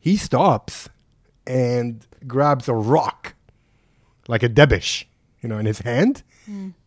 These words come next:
Speaker 1: and was like, "Yo, what up? Like, I'm gonna smash you in the head if you keep running after me."
Speaker 2: Okay, like, it's on.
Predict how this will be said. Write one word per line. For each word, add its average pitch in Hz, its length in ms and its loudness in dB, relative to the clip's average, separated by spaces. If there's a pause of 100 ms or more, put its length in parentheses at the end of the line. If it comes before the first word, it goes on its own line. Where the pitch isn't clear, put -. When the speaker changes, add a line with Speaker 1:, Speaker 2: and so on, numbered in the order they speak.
(100)
Speaker 1:
and 165 180 6
was 151 160 6
like, 143 200 4
"Yo, 160 160 4
what 120 200 0
up? 135 300 0
Like, 107 360 -10 (220)
I'm 135 80 -8
gonna 135 140 -2
smash 120 420 -8
you 123 80 -2
in 113 80 -4
the 110 80 -4
head 120 140 -6
if 101 100 -14
you 107 60 -18
keep 107 180 -12
running 107 240 -6
after 110 280 -10
me." 87 140 -18
Speaker 2:
Okay, 202 500 -6
like, 185 180 -8
it's 180 180 -12
on. 180 360 -6